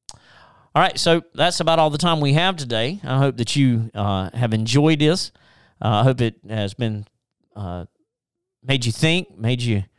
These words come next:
um, wonder a little bit maybe, and maybe it'll cause you to search the scriptures. If you have any questions or concerns, please reach out to us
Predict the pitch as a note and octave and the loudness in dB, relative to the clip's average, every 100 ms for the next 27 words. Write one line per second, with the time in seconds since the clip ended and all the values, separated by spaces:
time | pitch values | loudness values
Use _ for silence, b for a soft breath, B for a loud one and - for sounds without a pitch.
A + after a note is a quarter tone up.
0 | _ _ _ _ - A2 G2 F#2+ F2+ - | _ _ _ _ -4 0 2 0 -6 -14
1 | _ G2+ D3+ E3 F3+ D#3+ E3+ D#3+ E3 D3+ | _ 2 2 4 2 2 2 2 0 0
2 | D#3+ G3+ G3+ _ _ _ - G#2+ A2 A2+ | -2 -4 -10 _ _ _ -4 -2 0 0
3 | D3 C#3+ B2+ A2 G#2+ _ - C#3+ C3+ C#3 | 2 2 0 -2 -6 _ 0 0 2 -2
4 | A2+ D3 C3 - A#2 - E3 - G3 - | -2 -2 -4 -4 -4 -2 -4 -4 -8 -10
5 | b b b D3 D3 C#3+ C3 D#3+ D3+ - | b b b 0 0 0 0 0 0 0
6 | B2+ B2+ C3 B2 C3+ D3 E3 - E3 F#3+ | -6 -4 -4 -2 -2 -2 -4 -2 0 2
7 | D#3+ D3 A#2+ A#2+ - B2+ A#2+ D#3+ | 2 0 0 -2 -2 -4 -4 -4